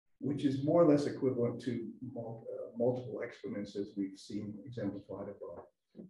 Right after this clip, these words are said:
Identity of information. So each of the morphe-, uh, each of the morphemes involved expresses the, the same category.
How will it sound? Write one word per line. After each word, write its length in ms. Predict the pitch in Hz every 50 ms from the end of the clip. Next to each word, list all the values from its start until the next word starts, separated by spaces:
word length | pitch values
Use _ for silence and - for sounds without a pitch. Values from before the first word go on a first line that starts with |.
| _ - -
Identity 600 | 127 123 127 147 143 139 143 143 131 127 120 120
of 120 | - 117 117
information. 800 | 117 - - 123 101 98 101 98 101 - - - - - -
So 220 | - - 101 101 139
each 160 | 131 131 117 113
of 80 | 107 101
the 60 | 98
morphe-, 440 | - 107 110 - - - - - - - _ - 131
uh, 280 | 123 - - 123 127
each 140 | 120 - 110
of 80 | 104 -
the 120 | - 104 - - _ - - 113
morphemes 420 | 101 104 104 - 98 - - 101 98 98
involved 380 | 101 101 98 98 98 98 -
expresses 480 | - _ _ - 98 - - 98 95 - _
the, 120 | 101 95 95 - _ _ _ _ _ - - _ _ 98
the 60 | -
same 240 | - 120 113 - - 101 - _ _ _ _ _ _ _ _
category. 520 | - 131 120 120 104 101 101 104 110 123